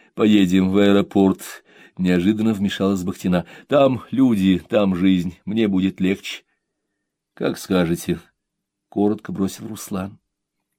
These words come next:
В аэропорту выяснилось, что последний рейс на Москву задерживается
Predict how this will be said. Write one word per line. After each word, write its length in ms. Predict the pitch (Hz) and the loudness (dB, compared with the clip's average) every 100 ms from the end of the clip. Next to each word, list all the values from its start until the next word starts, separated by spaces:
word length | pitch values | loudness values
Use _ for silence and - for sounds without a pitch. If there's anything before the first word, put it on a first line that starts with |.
| _ _ _ _ _ _ _ _ _ _ _ _ _ _ | _ _ _ _ _ _ _ _ _ _ _ _ _ _
В 140 | - 101 | -2 2
аэропорту 680 | 127 147 156 165 - 233 208 | 4 4 4 2 2 2 4
выяснилось, 720 | 202 196 185 - 185 180 175 | 6 6 4 0 2 2 2
что 180 | - | 0
последний 640 | 156 165 - 202 180 113 101 | 0 -2 -2 -4 -2 0 2
рейс 400 | 104 107 104 - | 4 4 2 -2
на 100 | 101 | 0
Москву 720 | 98 95 - - 110 185 196 | 2 0 -6 -8 -2 0 0
задерживается 1160 | 127 92 85 110 175 151 160 156 156 - 147 | 0 -2 0 2 2 2 0 2 0 -4 -6